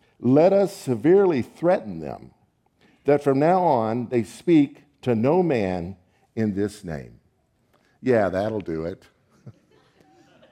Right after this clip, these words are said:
Don't do it again, boys. So they called them and commanded them not to speak at all, nor teach in the name of Jesus.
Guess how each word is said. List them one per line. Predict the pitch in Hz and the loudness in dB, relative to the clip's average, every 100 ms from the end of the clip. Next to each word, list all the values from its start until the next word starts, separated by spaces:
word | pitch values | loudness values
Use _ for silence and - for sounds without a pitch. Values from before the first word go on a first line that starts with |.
| _ _ - _ _ - _ _ _ - _ _ _ - | _ _ -20 _ _ -20 _ _ _ -20 _ _ _ -4
Don't | 104 165 | -4 2
do | 190 | 2
it | 180 | 4
again, | 143 143 139 127 | 0 0 -2 0
boys. | 95 87 82 87 _ _ _ _ _ _ _ _ _ _ _ _ _ _ _ | -2 -2 -2 -6 _ _ _ _ _ _ _ _ _ _ _ _ _ _ _
So | - 175 | -2 0
they | 180 196 | 4 2
called | 196 208 226 233 139 | 4 4 4 2 0
them | 120 101 156 170 - _ _ _ _ | 0 0 -2 -6 -12 _ _ _ _
and | - 151 | -6 -2
commanded | 175 170 190 208 180 | 0 2 4 2 2
them | 135 | 0
not | 139 170 180 | 2 0 0
to | 175 | -2
speak | - - 165 156 - | -2 0 0 0 -4
at | 131 | -2
all, | 131 123 87 80 110 - _ _ _ _ _ _ | 0 0 -2 -4 -8 -14 _ _ _ _ _ _
nor | 110 123 | -2 0
teach | 127 - 180 117 - - - _ _ _ _ _ - | 0 -4 -4 -4 -6 -16 -16 _ _ _ _ _ -8
in | 113 | -4
the | 107 | -2
name | 104 104 104 | -2 -2 -2
of | 98 | -4
Jesus. | 92 92 82 - - - | -4 -4 -6 -12 -20 -20